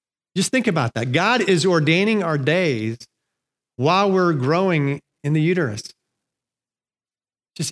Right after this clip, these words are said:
interesting to think about. As a mom and dad, you know, maybe excited about the birth, God is too, 'cause he, he knows everything about this child and he has plans for this child while the baby is still in the womb.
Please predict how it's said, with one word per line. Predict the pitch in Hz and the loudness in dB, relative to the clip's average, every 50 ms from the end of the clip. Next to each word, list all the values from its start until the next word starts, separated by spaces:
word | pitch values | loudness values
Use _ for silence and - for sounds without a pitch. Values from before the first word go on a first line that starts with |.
| - | -4
interesting | - 175 165 - 175 - - 180 | -4 -4 -2 -2 -2 -2 0 0
to | 165 151 | 0 0
think | - - 170 165 | 0 -2 -4 -4
about. | - 139 117 110 101 - _ _ _ _ _ _ _ _ _ _ _ _ _ _ _ _ _ _ _ _ _ _ _ - | -4 -4 -4 -4 -4 -6 _ _ _ _ _ _ _ _ _ _ _ _ _ _ _ _ _ _ _ _ _ _ _ -4
As | 156 156 156 | -2 0 2
a | 156 | 2
mom | 147 156 165 175 175 | 2 2 2 2 2
and | 175 170 | 2 2
dad, | 156 151 151 156 160 165 165 156 | 2 2 2 2 0 0 0 0
you | 156 | 0
know, | 151 147 | 0 0
maybe | 143 143 147 147 147 139 | 0 0 0 0 0 -2
excited | 127 - - - 147 143 156 165 160 151 | -2 -4 -6 -6 -4 -2 -2 -2 -2 -2
about | 143 147 147 - | -2 -4 -4 -4
the | - 139 | -4 -6
birth, | 123 147 151 156 160 143 - - - - - | -2 -2 0 0 0 -2 -4 -10 -16 -12 -6
God | - 170 180 196 208 | -4 -2 0 0 2
is | 190 185 175 - - | 2 2 2 0 -4
too, | - 196 208 202 160 131 117 110 - _ | -4 -2 0 0 2 0 0 -2 -4 _
'cause | - 147 - | -2 -2 0
he, | - 208 202 165 - _ _ _ _ _ | 2 2 0 0 -2 _ _ _ _ _
he | - 220 233 | 0 2 2
knows | 220 185 170 180 208 233 226 214 190 170 160 - - - - | 4 4 4 4 4 4 4 4 2 2 2 0 -2 -6 -4
everything | - 180 202 233 240 - - 220 202 190 | -2 0 0 0 0 0 0 0 0 0
about | 170 165 160 156 156 - | 0 0 -2 -2 -2 -2
this | 156 139 | -4 -4
child | - - 160 147 139 131 123 123 | -4 -6 -6 -4 -2 -2 -2 0
and | 123 143 | 0 0
he | 160 | 2
has | 151 170 156 - | 2 2 0 -2
plans | - _ - - 165 175 175 175 170 170 | -4 _ -8 -6 -4 -2 -2 -2 -2 -4
for | - - | -6 -8
this | 123 123 107 | -8 -8 -8
child | - - - - 87 57 - - 113 - _ _ _ _ _ _ _ _ _ _ _ _ _ _ _ _ _ _ _ - | -8 -10 -8 -8 -6 -6 -8 -10 -12 -14 _ _ _ _ _ _ _ _ _ _ _ _ _ _ _ _ _ _ _ -6
while | 127 139 160 180 208 202 | -2 0 0 2 2 2
the | 190 180 156 | 0 0 0
baby | 143 143 139 139 143 143 - | 2 2 2 2 0 0 -2
is | - 131 | -2 -4
still | - - - 156 143 139 139 | -6 -6 -4 -2 -2 0 0
in | 139 131 131 | 0 0 0
the | 127 123 | 0 0
womb. | 120 139 156 147 123 104 98 | -2 -2 -2 -2 -4 -4 -8